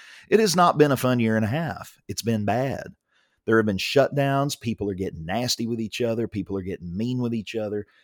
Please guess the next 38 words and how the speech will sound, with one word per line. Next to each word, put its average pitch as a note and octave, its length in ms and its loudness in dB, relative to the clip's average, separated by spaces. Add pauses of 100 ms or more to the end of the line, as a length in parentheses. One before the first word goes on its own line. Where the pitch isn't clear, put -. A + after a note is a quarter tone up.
People A2 260 0
are G2+ 80 2
judging G#2 400 -2
each A2+ 160 -4
other A2 360 0
over G2 360 0 (220)
whether A2 260 0
they F#2+ 120 0
take A2+ 280 -6
the A2 60 -6
vaccine G#2+ 560 -2
or F#2 120 -2
whether G#2 220 0
they G2+ 200 -2
don't, F#2+ 340 -4
or - 120 -12
whether G#2 200 -4
they G#2 160 -4
use G2+ 300 -8
ivermectin. F#2 760 -8
And D#2 100 -6
I'm F#2 80 -2
not G2 140 -2
talking A#2 220 -2
about C3+ 160 -2
horse F#2 260 -4
paste. E2 320 -6
I'm F2 80 -10
talking F#2 400 -4
about G2+ 240 -4
the A2 80 -6
human F#2+ 380 -8
form F2 340 -8
that F#2 140 -8
doctors E2+ 340 -12
prescribe F#2 480 -8
for A#2 160 2
humans. G2 460 -2